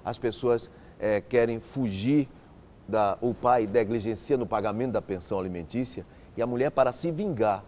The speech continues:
começa a utilizar, é, o filho como instrumento de vingança porque não está recebendo a pensão. E só acontece pensões que motivam a isso, que interessam a isso, que despertam isso,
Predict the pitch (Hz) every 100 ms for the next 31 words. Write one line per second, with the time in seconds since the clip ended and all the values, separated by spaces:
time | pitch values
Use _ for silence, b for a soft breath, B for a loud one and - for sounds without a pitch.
0 | - 110 107 120 - 113 120 123 - 139
1 | 110 95 101 127 B B B B 104 117
2 | - 123 113 117 151 - - 120 120 -
3 | 123 127 123 127 160 127 165 170 - 139
4 | 123 123 120 113 104 101 95 90 - 80
5 | 80 B B - 196 - 208 208 156 135
6 | - - 110 - 107 - 107 110 110 -
7 | 123 107 101 98 123 151 113 113 117 101
8 | 104 107 - 90 101 110 107 101 95 -
9 | 117 - 113 151